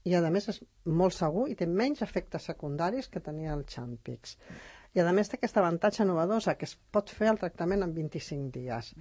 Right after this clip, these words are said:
S'està veient que funciona, i ara la gran novetat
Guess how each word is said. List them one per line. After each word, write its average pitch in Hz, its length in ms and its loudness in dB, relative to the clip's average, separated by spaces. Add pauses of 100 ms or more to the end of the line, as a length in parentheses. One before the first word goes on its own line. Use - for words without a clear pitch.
(600)
S'està 175 400 0
veient 175 260 2
que - 140 -4
funciona, 196 640 -2 (180)
i 196 80 2
ara 254 320 2
la 151 160 0
gran 165 180 2
novetat 233 540 0